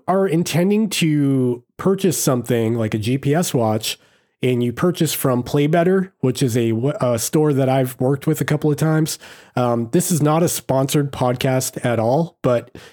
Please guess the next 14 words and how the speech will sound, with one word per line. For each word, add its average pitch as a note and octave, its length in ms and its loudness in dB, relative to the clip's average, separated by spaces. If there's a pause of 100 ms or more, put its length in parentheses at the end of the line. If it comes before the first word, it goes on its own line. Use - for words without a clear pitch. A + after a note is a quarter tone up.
if A#2+ 140 -2
you C#3 40 0
do G#3 200 2
buy F3+ 200 2
something D3 380 0
there, A2+ 360 0 (280)
you D3 120 0
can G3+ 200 0
use, F#3+ 420 0
uh, C3+ 260 0
code D#3+ 520 0
C G3+ 300 0
T F3+ 320 -2
S C3+ 440 0